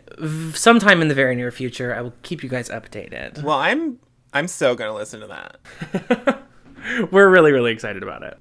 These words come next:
Speaker 2: So I did some digging into the etymology of the phrase hocus pocus, which is something we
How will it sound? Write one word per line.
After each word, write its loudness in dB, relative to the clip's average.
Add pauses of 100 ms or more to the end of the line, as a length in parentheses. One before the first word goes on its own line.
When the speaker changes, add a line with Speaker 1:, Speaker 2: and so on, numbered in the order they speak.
Speaker 2:
So -2
I 0
did -4
some -6
digging -4
into -14
the -2
etymology 2
of -4
the -8
phrase 0
hocus -6
pocus, -2
which -8
is -10
something -6
we -8